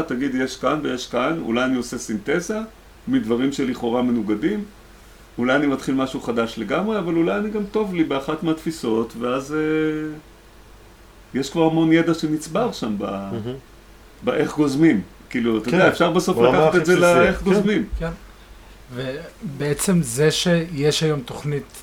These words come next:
Speaker 3: תואר שני באילנות בישראל, זה, זה מוביל גם את המחקר למקומות חדשים בישראל?
Speaker 1: אז כבר אני רואה, אנחנו סבלנו מעשרים שנים של, אה, מעט מאוד מחקר,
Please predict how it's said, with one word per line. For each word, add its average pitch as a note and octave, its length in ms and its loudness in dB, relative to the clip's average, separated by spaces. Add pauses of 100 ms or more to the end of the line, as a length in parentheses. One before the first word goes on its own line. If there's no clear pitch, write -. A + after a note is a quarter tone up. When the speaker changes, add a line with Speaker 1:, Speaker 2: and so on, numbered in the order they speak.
Speaker 3:
תואר C#3 180 -4
שני C3+ 260 -6
באילנות C3 500 -4
בישראל, B2 560 -6
זה, A#2+ 380 -6 (1200)
זה B2+ 380 -8
מוביל C3 380 -4
גם C#3+ 120 0
את C#3 120 -6
המחקר B2+ 480 -2
למקומות F#3+ 560 -2
חדשים F#3 520 -4
בישראל? G3 380 -4
Speaker 1:
אז - 200 -6 (140)
כבר C3+ 560 -2
אני C#3 120 -2
רואה, A2+ 460 0
אנחנו G2+ 800 -4 (220)
סבלנו A2+ 560 0
מעשרים G#2+ 540 -4
שנים A2 380 -4
של, G2+ 300 -8
אה, F#2 200 -6 (1300)
מעט A#2 460 -4
מאוד G#2+ 300 -2
מחקר, G#2 420 -4